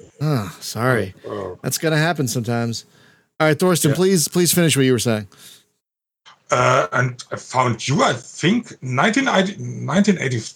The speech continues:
Speaker 2: uh, no, not nineteen eighties, uh, twenty fifteen, where you, you, where you did a comment on, uh, on a video by, by Scott Manley.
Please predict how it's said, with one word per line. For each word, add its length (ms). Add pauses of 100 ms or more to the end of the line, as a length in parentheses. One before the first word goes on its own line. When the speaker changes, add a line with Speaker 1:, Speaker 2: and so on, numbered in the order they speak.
(100)
Speaker 2:
uh, 640
no, 340 (160)
not 240
nineteen 340
eighties, 360 (500)
uh, 120 (180)
twenty 340
fifteen, 1120 (200)
where 360
you, 220
you, 220
where 200
you 80
did 180
a 40
comment 380
on, 220
uh, 320 (400)
on 80
a 20
video 480
by, 220
by 180
Scott 300
Manley. 420